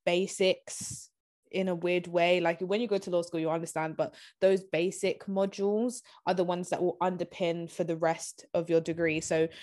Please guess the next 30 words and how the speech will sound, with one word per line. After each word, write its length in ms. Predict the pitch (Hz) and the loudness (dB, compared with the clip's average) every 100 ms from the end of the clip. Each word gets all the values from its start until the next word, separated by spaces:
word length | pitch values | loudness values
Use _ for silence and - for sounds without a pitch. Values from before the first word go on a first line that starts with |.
| - | -12
you, 180 | 175 185 - | -4 -4 -2
let's 240 | 190 185 - | -2 0 4
say 140 | 190 | 4
you've 280 | 185 180 165 | 4 -2 -2
done 460 | 180 170 170 165 165 - | 0 2 -2 -6 -12 -2
criminal 380 | 196 180 160 | 0 0 0
law, 200 | 151 90 | -4 -6
for 140 | - 160 | -4 -4
example, 680 | 160 160 156 - 160 170 - - - - 165 | -2 -2 -2 0 2 2 -2 -20 -20 0 4
um, 300 | 170 156 151 | 6 4 2
as 280 | 170 165 - | 2 2 0
the, 300 | 160 156 160 - | 0 2 0 -6
you 120 | 175 | -8
know, 120 | 160 | -6
the 80 | 156 | -6
core 280 | 160 196 170 | -4 0 0
module 520 | 170 170 160 151 156 | 0 -2 -2 -4 -2
in 120 | 165 | -6
first 400 | 170 165 160 - | -2 0 0 -2
year, 220 | - 147 190 - - _ - | -4 -4 -4 -10 -20 _ 0
and 120 | 214 | 0
then 140 | 202 | 0
you 60 | 202 | -2
enjoyed 240 | 202 262 | 0 0
it 80 | 220 | 0
so 120 | 233 | -4
much 220 | 233 202 | -4 -4
that 160 | - 170 | -4 0
you're 100 | 202 | 0
like, 140 | 180 | 0